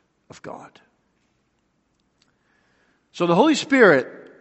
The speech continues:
comes down in the day of Pentecost in a fullness that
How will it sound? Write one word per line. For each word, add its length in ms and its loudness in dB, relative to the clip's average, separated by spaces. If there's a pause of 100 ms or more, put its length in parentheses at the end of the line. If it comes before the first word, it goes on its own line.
(1160)
comes 240 -8
down 300 2
in 60 0
the 60 0
day 180 2
of 120 0
Pentecost 580 -4
in 140 -4
a 60 -2
fullness 580 0
that 480 -8